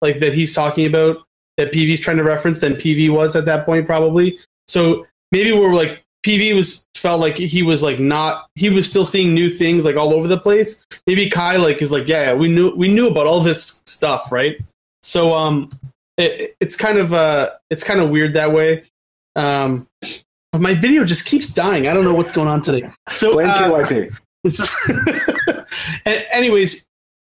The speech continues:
Speaker 1: yeah, I, I'm on P V's side of the argument. Like, you just see from the Moto results, like, the format just evolved so quickly and kind of get to, like, a steady state, like, r-, very quickly after the, the S C G, right? Um,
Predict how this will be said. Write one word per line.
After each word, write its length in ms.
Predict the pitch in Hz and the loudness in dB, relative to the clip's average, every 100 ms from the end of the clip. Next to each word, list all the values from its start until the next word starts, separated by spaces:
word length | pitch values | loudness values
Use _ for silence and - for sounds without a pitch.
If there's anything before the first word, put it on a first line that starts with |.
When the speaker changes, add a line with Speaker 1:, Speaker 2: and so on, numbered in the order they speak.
| _ - | _ -6
Speaker 1:
yeah, 380 | 185 170 190 - | -4 -2 -4 -2
I, 140 | 214 - | -4 -2
I'm 120 | 220 | -2
on 100 | 226 | 0
P 100 | 220 | -2
V's 160 | 202 190 | -2 -2
side 120 | 185 | -2
of 60 | |
the 60 | 165 | 0
argument. 320 | 156 160 175 | 0 0 0
Like, 80 | 170 | 2
you 100 | 202 | 0
just 220 | 233 226 | 0 -2
see 400 | 226 220 196 - _ _ _ | -2 0 -2 -6 _ _ _
from 100 | 196 | -2
the 60 | 190 | 0
Moto 180 | 185 185 | 2 2
results, 360 | 180 208 226 | 2 0 0
like, 120 | 185 | -2
the 100 | 160 | -2
format 440 | 156 - 190 190 175 | -4 -2 0 0 -2
just 140 | 175 | -2
evolved 600 | 185 143 160 165 156 - _ _ | -2 0 2 2 0 -4 _ _
so 560 | - - - 220 220 208 208 | -8 -4 0 2 4 2 0
quickly 640 | 196 190 180 160 135 - _ _ | -2 0 0 0 -2 -6 _ _
and 160 | 170 160 | -4 -2
kind 180 | 170 170 | 0 -2
of 120 | 143 | 0
get 140 | 160 160 | -2 -2
to, 80 | |
like, 120 | 156 143 | -2 -2
a 80 | |
steady 300 | 131 156 151 | -4 -2 -2
state, 440 | 147 - 139 120 - _ _ _ _ | -2 -2 -4 -4 -10 _ _ _ _
like, 260 | 135 127 - - | -6 -6 -8 -6
r-, 160 | 180 175 165 | -2 -2 0
very 280 | 202 202 | 0 0
quickly 280 | - 156 156 | -2 -2 0
after 240 | 131 - 131 | -2 -2 0
the, 280 | 123 113 - _ _ - | 0 0 -6 _ _ -4
the 100 | 147 | -2
S 180 | 147 - | -2 -2
C 120 | 151 | -4
G, 180 | 131 127 | -2 -4
right? 380 | 127 143 170 - | -2 -2 -4 -6
Um, 520 | 147 139 131 127 120 | -4 -2 -2 -2 -4